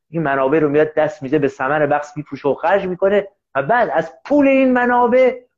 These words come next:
در راستای سرکوب همون ملت هم میاد استفاده می‌کنه. تبدیل می‌شه به گلوله جنگی، تبدیل می‌شه به ماشین زره پوش،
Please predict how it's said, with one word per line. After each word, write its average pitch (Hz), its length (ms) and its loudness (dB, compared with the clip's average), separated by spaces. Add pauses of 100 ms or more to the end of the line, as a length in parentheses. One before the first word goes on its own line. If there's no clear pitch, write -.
در 175 160 0
راستای 175 460 2
سرکوب 226 520 -2
همون 254 260 2
ملت 233 320 2
هم 226 80 2
میاد 220 200 2
استفاده 180 380 -2
می‌کنه. 143 420 -4 (340)
تبدیل 208 280 -2
می‌شه 214 200 -2
به 202 100 2
گلوله 185 440 2
جنگی، 180 720 -2 (280)
تبدیل 180 260 -2
می‌شه 190 220 0
به 180 60 -2
ماشین 185 360 0
زره 170 260 2
پوش، 226 480 -2